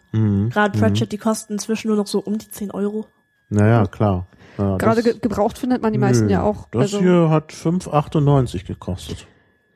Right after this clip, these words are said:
Speaker 2: Okay.
Speaker 3: No.
Speaker 1: Aber musste bestellt werden, weil der Verlag, äh, weil er die Buchhandlung es nicht vorrätig hatte.
Speaker 2: <laughs>
Speaker 1: Ich hab's mal ausnahmsweise nicht bei Amazon gekauft. Es war ein, äh, also ich hab, äh, also ich muss ja auch mal sagen, wie ich dazu gekommen bin.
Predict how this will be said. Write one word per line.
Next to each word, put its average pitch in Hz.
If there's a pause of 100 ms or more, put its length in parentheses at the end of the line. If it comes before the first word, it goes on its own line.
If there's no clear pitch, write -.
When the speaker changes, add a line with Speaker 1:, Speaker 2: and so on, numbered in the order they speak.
(640)
Speaker 2:
Okay. 208
Speaker 3:
No. 202 (400)
Speaker 1:
Aber 101
musste 143
bestellt 151
werden, 92
weil 92
der 95
Verlag, 107
äh, 117
weil 107
er 104
die 98
Buchhandlung 151
es 123
nicht 139
vorrätig -
hatte. 95 (160)
Speaker 2:
<laughs> 226 (300)
Speaker 1:
Ich -
hab's -
mal 104
ausnahmsweise 117
nicht 117
bei 113
Amazon 92
gekauft. 92
Es -
war 104
ein, 101
äh, 98 (960)
also 127
ich 180
hab, -
äh, 156
also 123
ich 117
muss 120
ja 107
auch 120
mal 156
sagen, 147
wie 151
ich -
dazu 147
gekommen 147
bin. 151